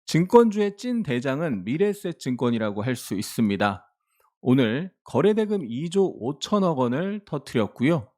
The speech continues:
장중 이십일 퍼센트까지 상승했다가 차익 매물이 출회되면서 십오 퍼센트 상승 마감했습니다. 에스케이증권은 거래대금 삼천사백억 원으로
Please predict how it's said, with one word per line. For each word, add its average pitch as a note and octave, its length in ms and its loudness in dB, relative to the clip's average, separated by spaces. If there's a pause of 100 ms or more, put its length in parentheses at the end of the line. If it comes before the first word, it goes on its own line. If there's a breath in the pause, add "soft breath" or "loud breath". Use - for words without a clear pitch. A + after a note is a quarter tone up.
(120)
장중 C#3 380 0
이십일 E3 500 -4
퍼센트까지 D#3+ 800 0
상승했다가 D3 1040 -2 (420 soft breath)
차익 F3+ 280 0
매물이 B2 280 0
출회되면서 A#2+ 920 -2
십오 A2+ 440 -6
퍼센트 E3+ 760 0 (340 soft breath)
상승 B2+ 340 -4
마감했습니다. G2+ 920 -2 (360 soft breath)
에스케이증권은 F3 920 2
거래대금 B2+ 480 -2
삼천사백억 A#2+ 1120 -2
원으로 G#2 500 0